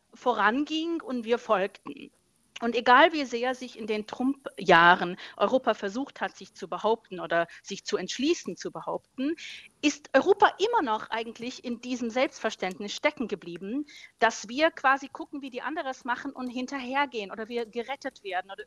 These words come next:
irgendwie kommen wir dann zu zweit ran. Und Amerika ist, war nie gut in einer Krise, wie Europa das kennt, Krisen ausharren zu müssen und dadurch auch gut in der Krise zu sein, sondern Amerika war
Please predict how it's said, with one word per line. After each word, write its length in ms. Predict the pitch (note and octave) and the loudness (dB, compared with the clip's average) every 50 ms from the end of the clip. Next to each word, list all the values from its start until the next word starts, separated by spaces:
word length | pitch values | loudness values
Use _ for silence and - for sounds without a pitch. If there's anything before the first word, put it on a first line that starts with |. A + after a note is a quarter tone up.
| - B3+ | -14 -14
irgendwie 440 | B3+ C4+ C#4 C4+ A#3 B3 A#3+ B3 B3 - - - - - - - | -10 -8 -8 -8 -8 -8 -10 -12 -12 -12 -16 -20 -20 -20 -8 -2
kommen 240 | - B3 B3 B3+ | 2 2 4 6
wir 80 | B3 A#3+ | 6 6
dann 240 | A#3 A#3 A#3 B3 A#3+ - | 6 4 0 -2 -6 -12
zu 140 | - - B3 | -14 -16 -16
zweit 360 | - - A#3+ A3+ A#3 A#3 A#3+ | -4 0 2 4 4 4 2
ran. 220 | - A#3 B3 A3 - - | 2 0 0 0 -2 -8
Und 260 | A3 A3+ A3+ G#3+ - _ _ - | -8 -8 -8 -10 -12 _ _ -6
Amerika 640 | A#3 A#3 B3+ C#4 D#4+ F4+ F#4+ - E4 D4+ D4+ D#4 D4+ - _ _ _ _ | -4 -4 -2 -2 -2 -4 -4 2 6 8 8 8 6 2 _ _ _ _
ist, 220 | - C4 - A#3 | -14 -12 -4 -2
war 100 | B3+ A#3+ | -2 0
nie 240 | A#3+ B3+ D4 F#4 E4+ | 0 0 0 -2 -2
gut 260 | - C4+ C#4+ C#4 C#4 - - | -2 -4 -4 -4 -4 -2 0
in 220 | C4 C#4 C4+ B3 | 4 4 4 4
einer 260 | - F3 E3+ E3 E3 | 2 0 -2 -4 -6
Krise, 460 | D#3+ - - F3+ D#3 D#3+ D#3+ - - B1+ C2 - - - _ _ _ - - - - - _ _ _ _ | -8 -10 -10 -10 -8 -8 -8 -8 -8 -8 -8 -10 -12 -18 _ _ _ -20 -20 -20 -20 -20 _ _ _ _
wie 180 | - A3 A#3+ | 2 6 6
Europa 520 | A3+ A3 A3+ G3+ A3+ C#4 C#4 C#4 B3 F#3 E3+ | 8 10 10 10 10 8 8 6 4 4 4
das 240 | - F#3 - - - | 4 0 -4 -6 -6
kennt, 500 | - - C4+ C4 A#3+ G3+ E3 - - - _ _ | 0 2 2 2 2 0 -4 -8 -14 -20 _ _
Krisen 420 | - - B3+ B3+ B3+ A#3 A3 G3+ - - | -10 -8 -6 -4 -4 -4 -4 -6 -2 2
ausharren 560 | G#3+ A3+ C4+ C#4 - - A3+ G#3 G3+ G#3 G3+ | 4 4 4 4 4 4 6 6 6 4 0
zu 140 | - - F#3+ | -6 -8 -8
müssen 360 | F3 F3+ F#3 - - F3 E3 | -8 -8 -10 -10 -12 -14 -14
und 240 | - - F#3 F#3 F3 | -10 -10 -8 2 6
dadurch 520 | G#3+ G#3 G#3+ G#3+ A#3+ A3 G3+ G3 - - - | 8 8 8 8 6 4 2 2 -2 0 2
auch 240 | - G3+ G3 - - | 2 2 2 0 -2
gut 200 | A3+ C4 B3+ - | -2 -2 0 -2
in 120 | A3+ G#3 | -2 -2
der 100 | G3+ G3+ | -2 -2
Krise 380 | G3+ - - G#3 F#3 G3 F#3 - | -2 -4 -6 -6 -4 -6 -6 -6
zu 100 | - F#3 | -10 -10
sein, 320 | - G3+ F3 G3 C4 C#4+ | -6 -4 -2 0 0 2
sondern 160 | C4+ C4+ B3+ | 0 0 0
Amerika 540 | - A3 A3+ A#3+ C#4+ D#4 F4 E4 - D4 B3 | 0 0 0 0 0 0 0 -2 -2 0 2
war 100 | A#3 | 2